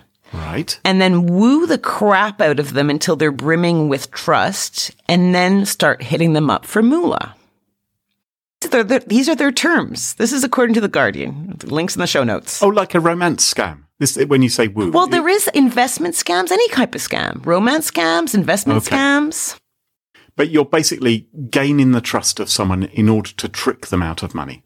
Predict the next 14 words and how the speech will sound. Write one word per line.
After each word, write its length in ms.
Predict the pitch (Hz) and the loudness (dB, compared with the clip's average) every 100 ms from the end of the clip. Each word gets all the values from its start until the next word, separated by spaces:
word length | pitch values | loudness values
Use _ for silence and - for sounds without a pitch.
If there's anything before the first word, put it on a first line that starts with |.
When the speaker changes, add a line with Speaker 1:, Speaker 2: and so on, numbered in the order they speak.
| _ _ _ _ | _ _ _ _
Speaker 1:
via 180 | 85 78 | -8 -6
some 220 | - 85 | -4 -4
method. 280 | 78 - - | -4 -6 0
And 120 | 117 | 2
that's 240 | 139 - - | 0 -2 0
your 140 | 104 | 0
job. 160 | 95 220 | 2 -2
Speaker 2:
This 140 | 277 | 0
is 160 | 311 240 | -2 0
your 160 | 277 269 | 0 0
job, 520 | 277 539 587 - - - | 0 0 -2 -4 -8 0
right? 320 | 165 311 466 | 0 0 -2
And 180 | - 220 | 0 2
you're, 440 | 220 262 339 381 | 4 4 2 2